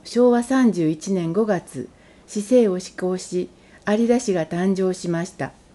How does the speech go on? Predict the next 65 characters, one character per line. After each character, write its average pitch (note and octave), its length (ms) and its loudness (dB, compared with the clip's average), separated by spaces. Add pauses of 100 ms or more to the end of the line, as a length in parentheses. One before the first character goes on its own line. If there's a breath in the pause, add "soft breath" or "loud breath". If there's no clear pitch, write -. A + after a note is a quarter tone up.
(680 soft breath)
町 G#3 240 0
の C#4 140 6
文 C4 220 4
化 F3+ 100 -4
や D3 160 -2
歴 C#3 240 -4
史、 D3 260 -4 (260)
伝 A3 260 4
統 A#3 180 6
を A3 100 4
つ A3 140 -4
な A#3 140 4
ぎ A#3 100 4
な A#3 140 4
が G3 120 2
ら E3 100 -2
発 F3 240 -6
展 A3 220 0
し A3 60 -10
て G#3+ 120 -2
き G#3+ 80 -6
た D3 260 -4
有 F3 140 -2
田 F3 100 -4
市。 D#3 220 -12 (720 soft breath)
記 G3 120 -2
念 A3 200 4
式 G#3+ 240 -4
典 F#3 240 0
で F#3 100 2
は、 E3+ 220 -2 (400 soft breath)
こ A3+ 100 4
れ C4 120 10
ま C4 120 8
で A#3 120 6
の E3 160 0
歩 F#3 260 2
み F#3+ 100 2
を F#3 80 0
振 F#3+ 120 -6
り A#3 120 0
返 B3+ 240 0
る G3 80 2
と D#3 140 -4
と D3+ 120 -4
も D#3 160 -2
に、 D#3 200 -4 (480 soft breath)
有 G3+ 220 2
田 A3 100 4
市 A3 140 -4
の F3+ 100 -2
魅 F#3 120 0
力 G3+ 260 0
や G3 140 2
価 B3+ 160 -2
値 G#3 200 -2
を D3+ 180 -4
改 C4 340 0
め A#3+ 140 4
て F3+ 120 -2
見 E3+ 100 -4
つ G#3+ 140 -4
め A3+ 120 2
直 G3+ 240 2
し、 G3+ 260 -8